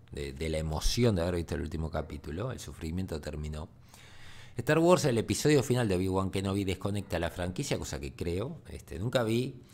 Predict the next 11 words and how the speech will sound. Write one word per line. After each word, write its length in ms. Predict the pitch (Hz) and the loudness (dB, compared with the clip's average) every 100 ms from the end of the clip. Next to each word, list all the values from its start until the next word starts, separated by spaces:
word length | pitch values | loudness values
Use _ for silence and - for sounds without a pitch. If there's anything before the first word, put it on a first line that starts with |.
| - - | -20 -10
tanta 200 | 101 98 | -2 0
rotura 380 | 98 90 104 90 | 0 0 2 2
de 100 | 78 | 2
canon 380 | 92 90 104 107 | 2 2 0 -6
en 240 | 92 90 - | -4 -4 -4
una 260 | 113 113 107 | -2 0 0
sola, 420 | - 95 95 98 - | -2 0 0 0 -2
en 120 | 98 | 0
un 80 | 117 | 0
solo 240 | 120 107 | 2 2
capítulo. 640 | 95 90 92 90 98 127 | 2 0 -2 -2 -2 -2